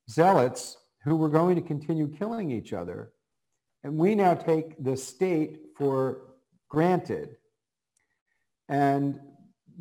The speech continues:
th-, in order to create the modern state, you had to have some kind of a identity, uh, a common culture, a common language.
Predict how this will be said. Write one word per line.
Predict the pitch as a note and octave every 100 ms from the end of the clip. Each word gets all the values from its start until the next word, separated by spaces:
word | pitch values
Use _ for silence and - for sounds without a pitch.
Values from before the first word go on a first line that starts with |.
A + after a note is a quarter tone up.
| D#3 D3+
th-, | -
in | F3+
order | F#3+ B3 D#4
to | B3
create | - F3+ D3
the | D3
modern | C3 B2 A#2+ A#2
state, | - A2+ A2 C3+ - - _ _ _
you | D3+ D3
had | E3 E3+
to | F3
have | D#3 D#3+
some | - F3 D#3+
kind | - E3 D#3
of | C#3
a | C#3 C#3 C#3 -
identity, | C3 B2+ D#3+ G#3 G3 A2 D2+ - - _ _ _ _ _ _ _ _ -
uh, | B2+ B2 A#2+
a | C3+ C3 -
common | - E3+ F#3 F3+ E3+
culture, | - F#3 F3+ C3+
a | G2+
common | - D#3+ D#3 D3
language. | D3 E3+ D#3+ G2 - -